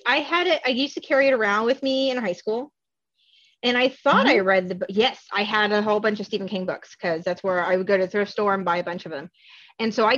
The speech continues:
Speaker 2: And you
Speaker 1: carried
Speaker 2: just
Speaker 1: this
Speaker 2: carried
Speaker 1: book
Speaker 2: them around?
Speaker 1: Well, I carried them with me and I read it, right? I,
Speaker 2: <laughs>
Speaker 1: or at
Speaker 2: Okay.
Speaker 1: least, let's put it this way. I thought I read the book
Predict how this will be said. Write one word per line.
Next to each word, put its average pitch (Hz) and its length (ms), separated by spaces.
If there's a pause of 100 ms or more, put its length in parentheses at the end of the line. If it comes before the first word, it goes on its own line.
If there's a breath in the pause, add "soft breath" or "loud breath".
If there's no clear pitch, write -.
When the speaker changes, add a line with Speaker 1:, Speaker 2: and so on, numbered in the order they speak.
Speaker 2:
And 277 100
you 427 120
Speaker 1:
carried 415 40
Speaker 2:
just 320 220
Speaker 1:
this - 0
Speaker 2:
carried 247 380
Speaker 1:
book 254 40
Speaker 2:
them 262 140
around? 202 400 (300)
Speaker 1:
Well, 294 160
I 285 80
carried 381 340
them 254 320
with 254 320
me 226 160
and 208 100
I 233 80
read 233 340
it, 151 220
right? 196 240
I, 233 200 (120)
Speaker 2:
<laughs> - 120
Speaker 1:
or 233 140
at 233 80
Speaker 2:
Okay. 254 40
Speaker 1:
least, 403 440 (300 loud breath)
let's 262 120
put 320 120
it 220 60
this 254 100
way. 180 160 (340 loud breath)
I 196 320 (200)
thought 302 360
I 311 220
read 285 360
the 277 60
book 302 420